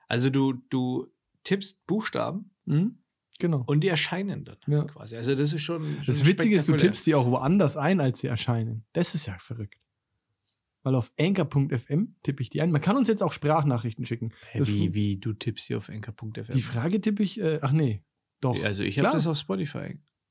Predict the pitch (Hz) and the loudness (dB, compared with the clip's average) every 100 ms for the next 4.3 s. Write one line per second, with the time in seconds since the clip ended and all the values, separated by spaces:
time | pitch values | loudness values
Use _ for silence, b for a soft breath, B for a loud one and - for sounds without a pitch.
0 | _ 131 226 247 123 117 120 147 147 - | _ 2 4 4 4 2 2 6 6 4
1 | 131 131 139 170 185 156 135 131 120 123 | 2 2 2 4 6 6 4 2 0 -2
2 | 170 160 127 127 190 170 - 127 135 160 | -2 2 4 4 2 -2 -2 0 2 4
3 | 143 170 165 147 151 143 151 147 143 160 | 2 2 -2 0 2 4 4 2 2 4
4 | 196 170 147 | 2 2 2